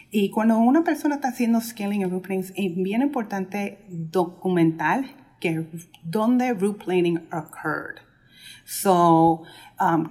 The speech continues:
los seguros quieren ver si hiciste, you know, root planing en un cuadro o si está usando un número lo-, eh, el código localizado, debe incluir los dientes que fue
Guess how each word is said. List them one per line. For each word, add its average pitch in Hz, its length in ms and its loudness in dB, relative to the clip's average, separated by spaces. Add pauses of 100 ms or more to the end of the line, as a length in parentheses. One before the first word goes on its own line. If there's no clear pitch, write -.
(140)
los 180 220 0
seguros 233 440 0
quieren 220 480 0
ver 196 540 -2
si 170 560 0
hiciste, 170 720 -2 (480)
you 180 100 -2
know, 170 140 2
root 190 260 0
planing 185 520 -2
en 165 300 2
un 185 200 0
cuadro 202 560 -4 (100)
o 185 180 -2
si 190 280 -2
está 190 240 -2
usando 214 320 -2
un 208 80 -2
número 202 360 0
lo-, 180 300 -2 (100)
eh, 160 560 0 (640)
el 190 120 -4
código 180 360 0
localizado, 175 1000 -2 (240)
debe 196 220 -2
incluir 208 840 -2
los 180 220 -2
dientes 180 640 0 (240)
que 165 120 -2
fue 156 500 -2